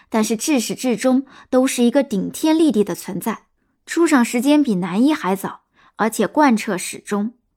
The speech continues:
继徐耀言艾特了李潇之后，原先李潇跟剧组出去宣传时的冯姐也艾特了李潇，并且放出了大量的佐证，证明李潇本身就是一个对工作认真负责，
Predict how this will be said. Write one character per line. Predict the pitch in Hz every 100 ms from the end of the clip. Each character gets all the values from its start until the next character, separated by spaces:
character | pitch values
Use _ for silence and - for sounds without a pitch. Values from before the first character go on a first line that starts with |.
| _ _ _ _ _ _ _
继 | - 339
徐 | 302 254
耀 | 294 330
言 | 254 262
艾 | - 311
特 | 269
了 | 220
李 | 208 180
潇 | 165 269 285
之 | 233
后， | - 190 - _ _ _ _ _ _
原 | 220 247
先 | 254 294 277
李 | 208
潇 | 269
跟 | 277 285
剧 | 302 311
组 | 214
出 | 190 254
去 | 247
宣 | 220 285
传 | 277 208
时 | 196 202
的 | 214
冯 | 214 185 247
姐 | 226 - _
也 | 175 170
艾 | - 269
特 | -
了 | 165
李 | 160 -
潇， | - 190 - _ _ - - _
并 | 339
且 | 320 262
放 | 254 330
出 | 277
了 | 320 294
大 | 359 302
量 | 254
的 | 220
佐 | 202 175 -
证， | 247 202 _ _ _ _ - _
证 | - 339
明 | 294
李 | 294 208
潇 | 196 285 294 294 _
本 | - 220
身 | 220 339
就 | 330 285
是 | 240
一 | 226
个 | 233
对 | 254 262
工 | 320 330
作 | 330 254
认 | 220 208
真 | 233
负 | 226 226
责， | 202 180 170